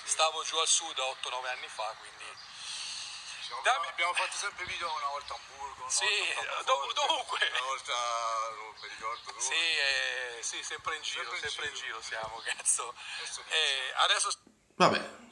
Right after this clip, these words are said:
Speaker 3: inizia più come una, eh, chiacchierata al bar, cioè si chiama intervista a chi ci vive, e va-, e vabbè, un'introduzione più da chiacchierata al bar ci può stare, dai.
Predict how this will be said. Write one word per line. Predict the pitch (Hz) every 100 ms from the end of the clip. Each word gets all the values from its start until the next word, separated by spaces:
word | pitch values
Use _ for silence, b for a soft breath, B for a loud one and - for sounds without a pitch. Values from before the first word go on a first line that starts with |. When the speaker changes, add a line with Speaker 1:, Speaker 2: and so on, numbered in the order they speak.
| 151
Speaker 3:
inizia | 156 - 131
più | - 147 -
come | 127 123 120 107 - -
una, | 127 120 117 113 107 107 - - 101 98
eh, | 101
chiacchierata | - 214 117 107 101 101
al | 98
bar, | 104 107 107 - - - b b b b _ _ _
cioè | - -
si | 98
chiama | 113 107
intervista | 104 107 117 120 127 -
a | 107
chi | 113
ci | 107 113
vive, | 104 110
e |
va-, | 131 120
e | 139
vabbè, | 151 127 107
un'introduzione | 123 131 127 139 127 127 151 135
più | 123 127
da | 110 104
chiacchierata | 110 107 127 104 104
al | 98
bar | 95 87
ci | - 101
può | - 87
stare, | - - 76 85
dai. | -